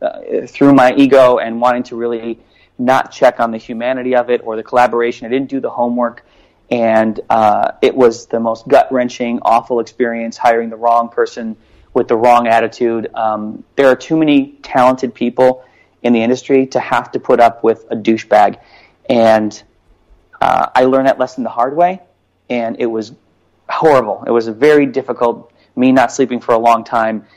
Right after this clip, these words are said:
Uh, but that was the first time I'd really been played by a Hollywood game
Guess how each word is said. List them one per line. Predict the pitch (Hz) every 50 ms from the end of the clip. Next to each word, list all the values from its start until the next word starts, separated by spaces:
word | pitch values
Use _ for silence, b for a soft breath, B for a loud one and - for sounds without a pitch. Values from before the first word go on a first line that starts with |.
| b b b _
Uh, | - 127 113 110 110
but | 104 120 117
that | 110 135 131
was | 127 123
the | 123
first | 117 - 139 127 -
time | - 127 117
I'd | 113 113 113
really | 117 117 113
been | 110 110 110
played | - - 127 120 120 117 113 104
by | 110 110
a | 107
Hollywood | 110 - - 113 110 113 110 107 107 110
game | 107 117 110 110 107 107 107